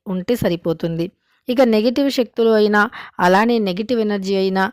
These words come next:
నరదృష్టి అయినా, నరఘోష అయినా, ఇలా ఎలాంటి చెడు ప్రభావాలు అయినా తొలగిపోయి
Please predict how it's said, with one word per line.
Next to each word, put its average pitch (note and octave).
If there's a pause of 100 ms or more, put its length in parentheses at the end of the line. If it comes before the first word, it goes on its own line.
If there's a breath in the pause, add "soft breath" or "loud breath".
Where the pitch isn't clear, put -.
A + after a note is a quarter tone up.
(380 soft breath)
నరదృష్టి A3
అయినా, G3+ (480 soft breath)
నరఘోష A3 (180)
అయినా, E3+ (380)
ఇలా C#4 (160)
ఎలాంటి A#3
చెడు G#3+ (100)
ప్రభావాలు F#3+
అయినా F#3 (100)
తొలగిపోయి F3